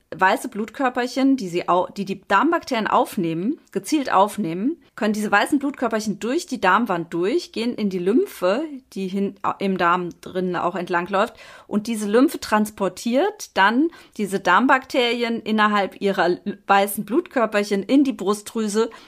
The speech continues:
wo dann über die, über die Milch das Kind mit Darmflora versorgt wird oder Mikrobiom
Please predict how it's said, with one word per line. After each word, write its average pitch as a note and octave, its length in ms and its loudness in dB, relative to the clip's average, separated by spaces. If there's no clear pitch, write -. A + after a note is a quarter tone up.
wo G3 220 -2
dann A#3 400 2
über A#3+ 300 0
die, F#3 420 -6
über G#3+ 220 0
die F#3 140 -10
Milch G3+ 560 0
das F#3+ 180 -2
Kind D4 460 0
mit A#3+ 180 2
Darmflora F3+ 600 2
versorgt E3+ 520 -4
wird E3 260 -6
oder F3 200 -4
Mikrobiom F3+ 720 -4